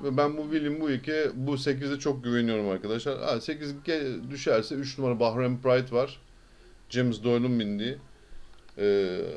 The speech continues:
aç gözlü jokeylerimizden. Yedi numara Method, e,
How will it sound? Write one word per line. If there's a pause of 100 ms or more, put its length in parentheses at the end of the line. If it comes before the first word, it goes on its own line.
(100)
aç
gözlü
jokeylerimizden.
Yedi
numara
Method, (840)
e,